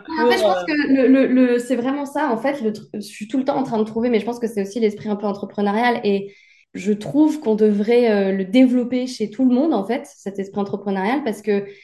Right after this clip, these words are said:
Speaker 1: c'est un esprit de, de solutionneur de problèmes. C'est-à-dire que,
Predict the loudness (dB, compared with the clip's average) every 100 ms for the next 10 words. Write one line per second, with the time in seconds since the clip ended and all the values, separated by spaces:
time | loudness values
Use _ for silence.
0 | _ _ -2 2 4 2 0 -4 -2 2
1 | 2 2 0 -4 -6 -6 -6 -6 2 2
2 | 2 0 0 0 -4 -4 -2 -2 -2 -4
3 | -12 _ _ _ -20 _ -2 0 -2 -2
4 | -2 -2 0 -2 -4 -8